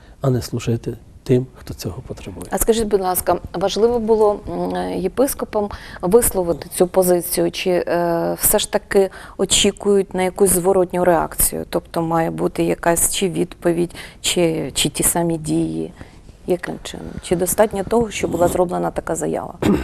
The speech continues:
Speaker 1: <clears throat> Звичайно, спочатку має бути голос.
Speaker 2: Мгм.
Speaker 1: Спочатку ми маємо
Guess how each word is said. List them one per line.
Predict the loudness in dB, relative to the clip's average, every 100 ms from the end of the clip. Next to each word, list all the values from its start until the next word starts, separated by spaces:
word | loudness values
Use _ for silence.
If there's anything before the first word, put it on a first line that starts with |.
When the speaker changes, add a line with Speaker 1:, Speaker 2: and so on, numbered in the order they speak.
| -6
Speaker 1:
<clears throat> | -14 -18 -6
Звичайно, | -2 0 2 4 4 2
спочатку | -6 2 2 4 0
має | 2 0
бути | 0 -2
голос. | -2 -2 -4 -8 -10 -12 -20 -18
Speaker 2:
Мгм. | -16 -12 -12 -14 -20 -20 -18
Speaker 1:
Спочатку | -6 -2 0 2 2
ми | 2
маємо | 2 2 2 0